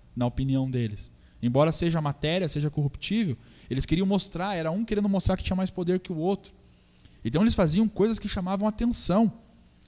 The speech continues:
Então se a pessoa não tinha nenhum referencial espiritual, não era firmada na fé, ela acabava se entregando facilmente, porque é uma coisa agradável, uma coisa bonita,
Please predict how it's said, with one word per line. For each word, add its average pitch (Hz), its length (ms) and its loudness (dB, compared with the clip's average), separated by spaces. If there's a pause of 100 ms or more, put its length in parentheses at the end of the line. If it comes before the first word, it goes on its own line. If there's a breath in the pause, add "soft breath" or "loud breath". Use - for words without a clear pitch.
(200 soft breath)
Então 170 120 0
se 190 100 4
a 208 40 2
pessoa 208 280 2
não 226 100 4
tinha 202 160 0
nenhum 214 140 4
referencial 180 520 2
espiritual, 151 840 0 (280 soft breath)
não 131 120 4
era 170 180 4
firmada 165 680 2
na 131 100 0
fé, 185 460 0 (120)
ela 175 100 0
acabava 233 300 0
se 240 100 -4
entregando 240 340 0
facilmente, 247 500 -4
porque - 100 -8
é 208 40 0
uma 214 100 0
coisa 214 180 -2
agradável, 220 500 -2
uma 175 100 -2
coisa 190 220 -2
bonita, 170 560 -2